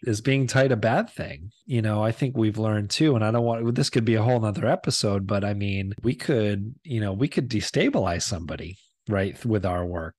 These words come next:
and, and hurt 'em. I don't think many, I don't think some therapists realize that,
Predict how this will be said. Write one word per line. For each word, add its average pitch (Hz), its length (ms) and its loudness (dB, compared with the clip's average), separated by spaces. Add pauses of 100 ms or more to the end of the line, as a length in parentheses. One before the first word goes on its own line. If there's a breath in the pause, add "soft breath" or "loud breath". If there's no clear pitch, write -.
and, 104 340 -4
and 107 180 -2
hurt 170 280 4
'em. 90 160 -2
I 110 100 2
don't 180 180 2
think 110 200 0
many, 107 300 0
I 123 100 -2
don't 156 180 0
think 117 160 0
some 120 280 2
therapists 117 580 0
realize 98 540 2
that, 87 360 -6